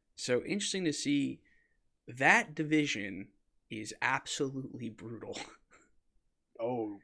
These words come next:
Speaker 2: yeah.
Speaker 1: You got Herbert, Russell Wilson, Patty Mahomes, Derek Carr. Is that it? That's it, right? This is
Speaker 2: Yeah.
Speaker 1: four. So, I
Speaker 2: Yeah.
Speaker 1: mean,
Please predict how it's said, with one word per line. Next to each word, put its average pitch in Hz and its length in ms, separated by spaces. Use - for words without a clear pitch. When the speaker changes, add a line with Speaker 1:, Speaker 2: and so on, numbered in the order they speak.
Speaker 2:
yeah. - 280
Speaker 1:
You 120 140
got 123 280
Herbert, 143 560
Russell 117 440
Wilson, 127 480
Patty 135 300
Mahomes, 131 600
Derek - 240
Carr. - 200
Is 139 60
that 175 100
it? 285 160
That's 123 180
it, - 140
right? 139 200
This 113 140
is 117 140
Speaker 2:
Yeah. 131 80
Speaker 1:
four. 101 120
So, 147 380
I 151 80
Speaker 2:
Yeah. 160 40
Speaker 1:
mean, 151 320